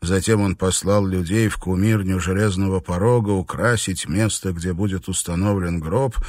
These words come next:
и отвезти туда всё необходимое для приготовления угощений и чая. Фэнзе распределила обязанности между теми, кто должен был принимать гроб с телом покойной,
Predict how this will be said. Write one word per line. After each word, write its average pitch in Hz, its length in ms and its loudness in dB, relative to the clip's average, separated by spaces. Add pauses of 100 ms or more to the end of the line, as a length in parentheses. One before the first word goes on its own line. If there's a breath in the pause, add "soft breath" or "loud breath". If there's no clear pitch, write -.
(260 loud breath)
и 110 80 2
отвезти 135 600 0
туда 131 380 0
всё 135 320 -2
необходимое 117 880 2
для 104 180 0
приготовления 104 880 2
угощений 92 880 -2
и 95 40 -4
чая. - 540 -8 (640)
Фэнзе 90 600 2
распределила 98 880 2
обязанности 90 800 -2
между 90 360 -2
теми, 98 380 0
кто 92 220 -2
должен 90 480 -2
был 92 160 -4
принимать 85 680 -4
гроб 71 440 -8
с - 120 -6
телом 69 400 -8
покойной, 113 800 0